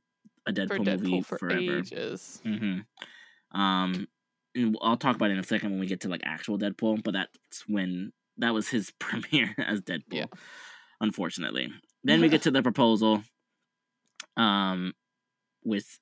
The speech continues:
Speaker 1: is opposite Sandra Bullock, which those two people are gems.
Speaker 2: And also Betty White.
Speaker 1: Oh,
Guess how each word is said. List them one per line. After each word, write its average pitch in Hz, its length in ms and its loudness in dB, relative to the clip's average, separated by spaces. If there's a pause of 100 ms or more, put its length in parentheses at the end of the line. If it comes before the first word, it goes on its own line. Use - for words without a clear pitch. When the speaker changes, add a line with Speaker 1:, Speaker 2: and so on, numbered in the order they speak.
Speaker 1:
is 107 200 2
opposite 98 560 -2
Sandra 92 340 -4
Bullock, 151 360 4
which - 440 -4
those 110 160 0
two 117 160 2
people 98 260 0
are 85 80 -2
gems. 113 500 0 (340)
Speaker 2:
And 196 120 -4
also 175 280 -6
Betty - 180 -6
White. 190 320 -8 (1080)
Speaker 1:
Oh, 127 200 4